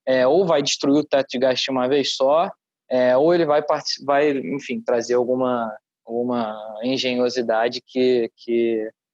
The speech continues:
que vai ter que ser vista aí pela frente. Acho que quem tá querendo entrar em bolsa deveria estar muito atento nessas costuras que não vão muito provavelmente acontecer agora, né, porque o Senado, o nosso parlamento vai entrar de férias,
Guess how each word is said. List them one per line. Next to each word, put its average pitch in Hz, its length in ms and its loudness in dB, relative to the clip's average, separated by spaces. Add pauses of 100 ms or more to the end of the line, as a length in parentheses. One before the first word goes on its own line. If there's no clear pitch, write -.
que 110 680 -6
vai 110 140 -6
ter 113 220 -8
que - 80 -14
ser 117 260 -4
vista 113 300 -4
aí 113 100 0
pela 127 260 -2
frente. 107 360 -6
Acho - 160 -6
que - 160 -20
quem 131 180 -2
tá 123 180 -2
querendo 120 380 0
entrar 120 220 -4
em 117 100 -2
bolsa 127 380 -2 (520)
deveria 123 360 0
estar 127 260 -2
muito 139 220 0
atento 139 340 -4
nessas 135 300 -4
costuras 139 640 -2 (100)
que 139 680 2
não 175 180 2
vão 175 200 2 (100)
muito 165 200 -2
provavelmente 147 440 0
acontecer 143 440 -4
agora, 147 380 0
né, 151 180 -4
porque 135 300 -4
o 131 80 0
Senado, 120 640 -2
o 120 40 -4
nosso 120 240 -6
parlamento 120 460 -4
vai 165 220 0
entrar 127 420 -2 (540)
de 147 120 -4
férias, 190 480 0